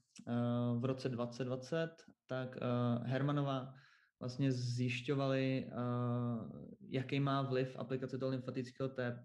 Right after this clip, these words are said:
té-, eh, tejpu na postoperační otok. A v zásadě v tom systematickém přehledu, eh, vybírali z dvanácti šedesáti tří studií,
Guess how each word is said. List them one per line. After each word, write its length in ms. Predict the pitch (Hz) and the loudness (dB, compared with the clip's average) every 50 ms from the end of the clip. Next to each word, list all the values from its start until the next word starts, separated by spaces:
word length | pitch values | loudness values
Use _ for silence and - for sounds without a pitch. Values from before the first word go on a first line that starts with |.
| - - | -14 -8
té-, 180 | - 127 120 - | -6 -6 -4 -2
eh, 260 | 90 113 113 117 113 113 | -2 0 0 0 0 0
tejpu 500 | 113 123 131 123 123 135 139 135 - - _ _ _ _ _ _ _ _ - - - - - - | 2 0 0 0 0 -2 -2 -2 -4 -12 _ _ _ _ _ _ _ _ -20 -20 -20 -20 -12 -6
na 440 | - 127 123 123 120 120 123 120 120 - - - - - - _ _ _ - | -2 0 2 2 4 4 2 2 0 -4 -8 -14 -18 -20 -20 _ _ _ -2
postoperační 680 | 143 131 - - 127 123 143 135 131 - - 147 143 | -2 -2 0 0 0 0 2 2 0 0 0 0 0
otok. 440 | - - - 151 180 196 - - - _ _ _ _ _ _ _ _ _ _ _ _ _ _ _ - | 0 0 -2 -2 -4 -4 -6 -14 -20 _ _ _ _ _ _ _ _ _ _ _ _ _ _ _ -4
A 440 | 131 131 127 127 123 123 123 117 123 | -2 0 0 2 2 0 0 -2 -2
v 60 | 131 120 | -4 -2
zásadě 560 | 127 127 123 120 - 135 131 160 151 147 143 - - | 0 0 0 0 0 0 0 0 -2 -2 -6 -8 -14
v 120 | - _ - | -12 _ -2
tom 280 | 135 135 139 135 135 | -2 0 0 -2 -2
systematickém 680 | - - 135 127 135 135 131 131 131 - - 151 147 | -4 -4 -2 -2 0 0 0 -2 -4 -4 -2 -2 -2
přehledu, 680 | 139 - - 135 135 131 135 135 139 139 143 135 - - - - | -2 -2 0 2 2 4 4 2 2 0 0 -2 -4 -6 -8 -6
eh, 40 | 123 123 123 123 123 123 120 123 123 120 120 120 120 - - - - - - 196 - - - - - - - 123 | -4 -2 -2 -2 0 0 0 0 0 0 0 0 -2 -4 -6 -10 -12 -14 -14 -16 -18 -20 -20 -20 -16 -12 -6 -2
vybírali 560 | 120 135 131 123 139 143 139 139 139 139 135 | -2 0 2 4 4 4 4 4 2 2 0
z 100 | 127 131 | 0 -2
dvanácti 680 | 131 127 120 139 143 147 151 151 151 151 - 143 143 143 | -4 -2 -2 0 0 0 0 -2 -4 -4 -6 -6 -6 -6
šedesáti 520 | - - 135 139 135 - 135 135 135 147 | -4 -2 -4 -4 -2 -2 -2 -2 0 -2
tří 260 | 131 - - - 147 | -4 -6 -6 -6 -6
studií, 640 | 135 - - - 135 127 120 113 113 120 151 - - | -6 -6 -2 0 2 4 4 6 4 4 2 0 -6